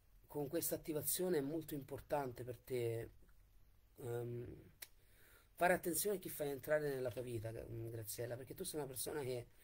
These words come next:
supporta in continuazione l'altro. Quando qualcuno arriva ad entrare, eh, ne rimane, e attenzione, qui per entrare ce ne vuole, eh, perché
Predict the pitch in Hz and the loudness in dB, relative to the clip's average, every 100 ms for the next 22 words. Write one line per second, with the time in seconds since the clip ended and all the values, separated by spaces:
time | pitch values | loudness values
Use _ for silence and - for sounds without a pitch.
0 | - - - - - - - - - 185 | -20 -20 -20 -20 -20 -20 -4 2 4 4
1 | 156 - - 175 185 - 170 151 151 147 | 0 -6 2 4 4 4 2 2 0 -2
2 | 135 - 139 135 - 147 156 131 120 113 | -2 -4 0 0 0 0 0 0 0 -2
3 | 104 117 131 135 143 131 - 180 170 151 | -6 -4 -2 -2 -2 -4 0 4 4 2
4 | 139 175 156 135 131 127 - 143 139 139 | 0 0 2 2 0 -2 -4 0 2 4
5 | 151 170 170 - - - - - - - | 4 2 0 -10 -20 -20 -20 -20 -20 -20
6 | - 135 135 127 127 123 120 117 120 - | -6 0 4 6 6 4 4 2 -2 -4
7 | - 143 151 147 156 175 180 190 190 - | -2 4 4 6 6 8 8 8 6 2
8 | - 135 113 147 139 - 170 139 147 147 | -6 -6 -2 0 2 2 2 2 -2 -2
9 | 135 127 - 160 143 - 127 131 120 113 | -2 0 4 4 4 -2 0 4 4 4
10 | 131 123 117 - 127 123 | 2 0 -6 -2 0 0